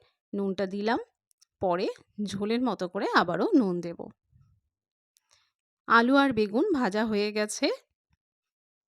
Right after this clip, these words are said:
এবার এর মধ্যে দিয়ে দিচ্ছি দুটো কাঁচা লঙ্কা। কাঁচা লঙ্কা দুটো চিড়ে রেখেছি। আর দিয়ে দিচ্ছি চার টুকরো টমেটো। এই দুটোকেও ভেজে নেব। এবারে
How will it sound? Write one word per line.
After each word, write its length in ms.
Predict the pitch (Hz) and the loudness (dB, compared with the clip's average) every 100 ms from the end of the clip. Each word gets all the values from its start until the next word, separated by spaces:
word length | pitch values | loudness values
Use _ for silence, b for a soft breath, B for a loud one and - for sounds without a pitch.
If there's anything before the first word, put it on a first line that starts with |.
| _ _ - | _ _ -4
এবার 240 | 214 220 | 0 0
এর 140 | 208 202 | 0 -2
মধ্যে 300 | 202 196 220 | -4 -4 -6
দিয়ে 200 | 190 190 | -4 -4
দিচ্ছি 300 | 196 - 294 | -6 -6 -4
দুটো 240 | 233 180 | -2 -4
কাঁচা 340 | 160 180 180 202 | -2 -2 -2 -4
লঙ্কা। 380 | 202 208 226 440 - - - - | -4 -2 -2 -2 -6 -20 -20 -8
কাঁচা 240 | 185 180 | -6 -4
লঙ্কা 260 | 180 170 175 | -4 -6 -8
দুটো 220 | 175 185 | -8 -8
চিড়ে 320 | 190 220 208 | -8 -4 -2
রেখেছি। 460 | 220 220 233 - 359 | -2 -4 -6 -4 -6
আর 200 | 220 185 | -4 -8
দিয়ে 220 | 165 170 | -6 -8
দিচ্ছি 340 | 175 185 - 349 523 b b _ | -8 -8 -2 -2 -4 b b _
চার 180 | - 175 - | 0 0 0
টুকরো 260 | 180 214 508 - - | -2 0 0 -4 2
টমেটো। 500 | 226 170 - - 220 _ _ _ _ _ _ _ _ _ _ _ _ _ _ _ _ _ _ _ - | 2 2 -6 -12 -14 _ _ _ _ _ _ _ _ _ _ _ _ _ _ _ _ _ _ _ -8
এই 120 | 202 | -6
দুটোকেও 380 | 196 202 202 226 | -4 -2 0 2
ভেজে 300 | 233 220 240 | 2 0 0
নেব। 180 | 247 247 494 - _ _ - _ _ _ _ _ - _ _ _ b b b b | 0 0 -2 -4 _ _ -20 _ _ _ _ _ -20 _ _ _ b b b b
এবারে 440 | 254 262 285 202 | 0 2 2 2